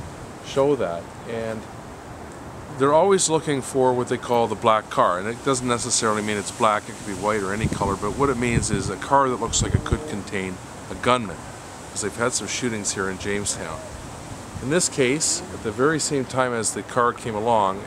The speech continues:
a gentleman walked, I believe, right down this alleyway here. All coincidentally, I understand, an eight-year-old boy was given a quarter, and he ran at the same time across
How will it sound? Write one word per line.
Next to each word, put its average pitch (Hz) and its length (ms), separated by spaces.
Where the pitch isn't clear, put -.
a 110 40
gentleman 107 500
walked, 117 300
I 107 40
believe, - 300
right - 240
down 131 260
this - 340
alleyway 107 460
here. 101 420
All 151 140
coincidentally, 143 840
I 107 120
understand, 101 580
an 110 140
eight-year-old 131 680
boy 117 240
was 101 180
given 131 240
a 113 60
quarter, 160 560
and 107 120
he 147 200
ran 147 360
at 127 100
the 127 80
same 139 320
time 127 300
across 160 560